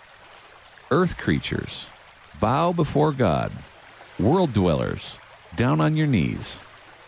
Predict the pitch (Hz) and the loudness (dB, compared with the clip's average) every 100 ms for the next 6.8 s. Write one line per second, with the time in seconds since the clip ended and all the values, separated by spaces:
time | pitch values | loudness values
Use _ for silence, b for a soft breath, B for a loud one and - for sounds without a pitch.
0 | - - - - 120 117 80 - - - | -20 -20 -6 -2 -2 0 0 -2 -10 -18
1 | - - - - - - - - 80 - | -20 -20 -20 -20 -20 -20 -12 -8 -8 -6
2 | - 101 69 - - - - - 65 67 | -2 0 0 -6 -20 -20 -20 -10 -4 0
3 | 78 - 64 50 - - - - - - | 0 0 -2 -4 -8 -16 -20 -20 -20 -20
4 | - - - - 87 82 - 156 71 64 | -20 -20 -12 -4 -2 -2 -2 0 0 -2
5 | - - - - - - - 69 64 76 | -8 -16 -20 -20 -20 -20 -8 -4 0 0
6 | 92 95 98 - 73 64 - - | 0 0 -2 0 -2 -4 -6 -8